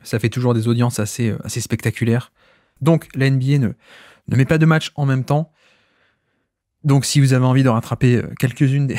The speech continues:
<laughs> des grosses affiches, euh, de la veille, vous pourrez. Et puis, vendredi soir, comme tous les vendredis, retour du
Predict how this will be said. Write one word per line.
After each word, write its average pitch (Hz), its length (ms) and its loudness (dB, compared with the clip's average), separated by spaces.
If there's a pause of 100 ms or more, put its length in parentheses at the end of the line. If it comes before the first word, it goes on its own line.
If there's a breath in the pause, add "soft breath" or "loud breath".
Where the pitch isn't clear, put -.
<laughs> - 80 0
des 151 160 4
grosses 139 260 2
affiches, 143 380 -2
euh, 131 100 2
de 131 80 2
la 135 100 2
veille, 135 360 2
vous 135 200 4
pourrez. 123 360 0 (460 soft breath)
Et 123 100 -4
puis, 113 240 -4
vendredi 196 480 6
soir, 185 320 2
comme 151 160 2
tous 151 100 0
les 143 60 4
vendredis, 143 480 2
retour 131 360 2
du 123 220 -2